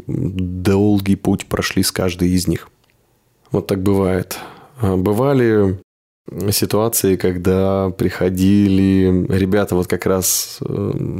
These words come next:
я даже не скажу, что это подростки, это малолетки, надо так их назвать, малолетки из торгового центра, которые там ошиваются.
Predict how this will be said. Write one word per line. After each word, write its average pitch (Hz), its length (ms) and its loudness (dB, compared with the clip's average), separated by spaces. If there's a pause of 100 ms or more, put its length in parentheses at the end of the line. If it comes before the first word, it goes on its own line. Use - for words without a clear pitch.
(120)
я 101 160 4
даже 98 180 2
не 98 100 2
скажу, 107 280 0
что - 140 -2
это 90 120 -4
подростки, 92 640 -2
это 90 420 -2 (260)
малолетки, 98 1000 2
надо 95 300 0
так 104 240 -2
их 98 100 -4
назвать, 95 380 0
малолетки 98 580 0
из 98 460 0
торгового 92 500 2
центра, - 380 -2
которые 92 320 -2
там 90 180 -2
ошиваются. 131 800 0